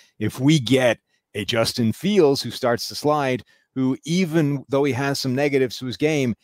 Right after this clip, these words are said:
has so many incredible positives that he's almost certainly a huge upgrade over either of these two guys, we are golden. And instead,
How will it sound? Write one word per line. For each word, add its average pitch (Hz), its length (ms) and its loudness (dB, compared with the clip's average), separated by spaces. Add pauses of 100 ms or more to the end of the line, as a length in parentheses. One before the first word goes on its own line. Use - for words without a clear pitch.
(220)
has 139 280 -6
so 143 260 -2
many 135 280 -2
incredible 127 680 -2
positives 110 720 -2 (380)
that 123 100 -2
he's 123 120 -2
almost 135 480 -2
certainly 131 460 0
a 101 60 -6
huge 123 300 -6
upgrade 104 440 -2
over 104 260 -8
either 117 300 -2
of 101 60 -8
these 98 180 -10
two 98 160 -12
guys, 87 400 -8 (340)
we 135 140 2
are 131 100 4
golden. 156 640 4
And 117 100 -4
instead, 156 680 0